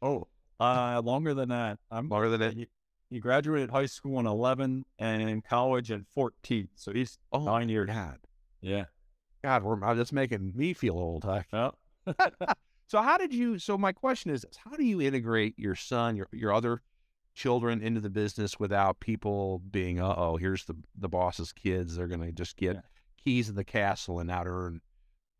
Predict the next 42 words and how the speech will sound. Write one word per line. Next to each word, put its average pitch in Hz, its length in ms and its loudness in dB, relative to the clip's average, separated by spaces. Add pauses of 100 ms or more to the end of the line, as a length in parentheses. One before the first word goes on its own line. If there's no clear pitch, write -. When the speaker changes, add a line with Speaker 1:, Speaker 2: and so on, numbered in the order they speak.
(120)
Speaker 2:
you 113 80 -2
know, 92 80 -2
their 85 160 -4
roles." 98 320 -2
Like, 104 80 -2
how, 180 180 2
how 165 140 -2
did 175 180 2
you 123 80 0
handle 110 460 -2
that 87 260 -6
situation? 85 600 -10
Speaker 1:
Right. - 80 -16
Speaker 2:
'Cause - 120 0
I 202 40 4
think 208 180 -2
that's 143 220 2
obviously 123 400 0
huge 117 320 -2
in 85 80 -8
our 78 60 -10
industry. 76 100 -16 (960)
Speaker 1:
The 135 80 0
easiest 165 480 0
one 120 200 4
was 101 200 0
Dan, 110 480 0
my 104 160 0
son-in-law, 110 680 0
because 95 360 -6
he 147 140 -2
worked 123 360 -4
here 110 300 0 (160)
and 101 160 -6
then 131 180 2
started 98 340 0
dating 95 300 -4
my 92 160 -6
daughter. 95 380 -4
<laughs> - 0 -
So - 240 -16
Speaker 2:
Oh. 127 320 2